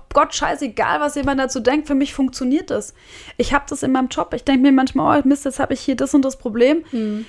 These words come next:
Speaker 1: Ich mein, wenn ich was in die Energie reinleg, wie wir es auch in den letzten Malen schon hatten, das ist auch manifestieren. Also
Speaker 2: Mhm.
Speaker 1: das ist ja schon genau derselbe Akt. Ich mach mir klar, was ich will und ich lass es los und schieb's schon mal so, dass es kommen kann.
Speaker 2: Ja, ja,
Speaker 1: Das
Speaker 2: ja.
Speaker 1: ist bei kleinen Themen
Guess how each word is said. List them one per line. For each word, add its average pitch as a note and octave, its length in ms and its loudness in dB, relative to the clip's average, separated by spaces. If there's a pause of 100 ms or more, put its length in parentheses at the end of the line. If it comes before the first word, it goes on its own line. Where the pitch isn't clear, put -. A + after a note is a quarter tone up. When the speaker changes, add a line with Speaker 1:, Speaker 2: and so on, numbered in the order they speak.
(120)
Speaker 1:
Ich A#3 160 2
mein, C4 240 2
wenn C4 100 0
ich - 140 -4
was B3+ 160 -2
in C4 80 0
die A#3+ 60 2
Energie B3+ 400 0
reinleg, C4 720 2
wie A#3 140 -4
wir A#3 60 4
es A#3+ 100 2
auch A#3+ 160 0
in B3+ 120 -2
den A#3+ 100 -4
letzten A#3 260 -4
Malen A3 220 -2
schon A3 180 -6
hatten, A#3 160 -4
das A#3 160 -4
ist B3 140 -6
auch C4 160 0
manifestieren. A#3+ 840 -4
Also A3 260 2
Speaker 2:
Mhm. A#3 160 -4 (160)
Speaker 1:
das B3 240 0
ist C#4 120 -8
ja B3+ 140 2
schon C4 320 -4
genau B3 340 0
derselbe B3 460 -2
Akt. - 280 -6 (640)
Ich - 140 -8
mach A#3+ 220 0
mir B3 80 -2
klar, B3+ 320 2
was C4 180 -2
ich A#3 180 -10
will A#3 240 0
und A#3+ 140 -4
ich A3+ 140 -8
lass A#3+ 200 -4
es - 180 -12
los A#3+ 260 -2
und A3+ 160 -6
schieb's - 280 -8
schon B3 120 -6
mal A#3 120 -4
so, A3+ 140 -2
dass A#3+ 200 -6
es - 120 -14
kommen D#4+ 280 -4
kann. G3+ 280 -10 (180)
Speaker 2:
Ja, A3 260 -2 (120)
ja, A#3+ 220 -8
Speaker 1:
Das B3 180 2
Speaker 2:
ja. A3 60 -6
Speaker 1:
ist F#3 100 -10
bei - 140 -2
kleinen C#4 500 2
Themen C4+ 560 0